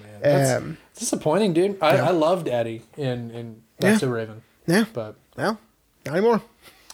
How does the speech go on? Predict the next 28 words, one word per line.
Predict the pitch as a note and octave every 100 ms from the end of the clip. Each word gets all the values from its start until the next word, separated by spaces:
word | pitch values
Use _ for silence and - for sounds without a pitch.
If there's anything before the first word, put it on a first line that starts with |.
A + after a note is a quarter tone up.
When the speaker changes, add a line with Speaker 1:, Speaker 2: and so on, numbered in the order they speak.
| - - - -
Speaker 1:
Well. | G#2+ - _ - _ -
Speaker 2:
Right. | D3+ - _ _ _
Speaker 1:
Welcome | F#3 C#4
Speaker 2:
Anyway, | D#4 C4
Speaker 1:
back, | D4 A3+
everyone. | D3 C#3 G3+
Speaker 2:
yeah, | -
welcome | G3 G3
back. | F3 - -
Uh, | -
Speaker 1:
Uh, | F3 D#3+ D#3 C#3+ F#3
Speaker 2:
Aaron | G#3
Carter | F#3 E3+ D#3+
died | D#3 D3
today. | D3+ C#3+
That's | C#3+
why | D#3 D3
Speaker 1:
yeah, | D3
Speaker 2:
I |
made | C#3+
Speaker 1:
Aaron | C#3+
Speaker 2:
that | D#3+
joke. | D3+
Speaker 1:
Carter | D3
died, | C#3 A#2+ A#2
R | A2+ A#2+
I |
P. | B2 A#2+ A#2